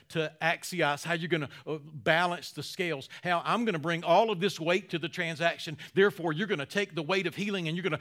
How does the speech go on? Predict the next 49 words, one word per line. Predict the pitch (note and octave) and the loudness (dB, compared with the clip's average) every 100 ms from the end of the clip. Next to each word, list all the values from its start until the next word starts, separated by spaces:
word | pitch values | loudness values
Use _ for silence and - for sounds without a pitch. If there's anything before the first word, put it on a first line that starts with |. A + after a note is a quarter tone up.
| - | -2
put | - | 0
it | G3 | 2
on | F3+ | 0
the | D#3+ | 0
other | F3+ | 0
side | E3+ F#3 | 2 0
of | D#3 | -2
the | C#3 | -4
scales | - G3 | -4 -4
and | C#3+ | -2
give | D3+ | -2
me | G#3+ | 0
what | F#3 E3+ | 0 2
I | D#3+ | 0
deserve." | D#3 A3+ G#3+ - - | 2 2 2 -2 -6
He's, | G#3 F3+ - | -6 -6 -4
he's | A3+ D#3+ | -4 2
radically | G3 G#3+ B3+ - A3+ | 4 4 2 -2 -6
transformed. | F3+ A3+ F3 B3 A#3+ - - | -4 -4 -4 -4 -4 -6 2
Rather | G#3+ A#3 | 4 4
than | G#3 G3 | 0 -2
strategizing | - - G#3 B3+ A#3 A#3 A3+ G3 | -2 2 4 6 4 2 2 0
and | F#3 | 2
operating | G#3+ A3+ A3+ A3+ | 2 4 2 4
on | A3+ | 0
his | G3+ D3 | -2 -4
authority | D3+ B3+ C#4 A#3+ F3 | -2 2 4 2 0
and | D3+ - - | -4 -8 -2
getting | D3+ A3+ G3+ | 0 2 4
all | A3+ B3+ | 4 4
of | A#3 | 2
his | G3 - - | -2 -6 -4
minions | E3 A#3+ C4+ G#3 - | 4 4 4 0 -2
to | |
do | G3+ G#3 | 2 6
everything | A#3 C4 B3+ A3+ | 6 6 -2 0
that | G#3 | -2
he | |
wanted | G3+ G3 E3 | -2 -2 -2
to | |
do, | D3+ C#4+ C#4 - - | 0 2 2 -2 -4
he | G3+ | -2
finally | A#3 B3+ C4 F#3+ | 2 2 2 0
throws | G3 B3+ A3 | 4 6 6
up | A3 G#3 | 2 0
his | F3+ | -2
hands | B3 C#4+ G#3+ | -2 -2 -2
and | G3+ | -4
said, | - G3+ | -2 -4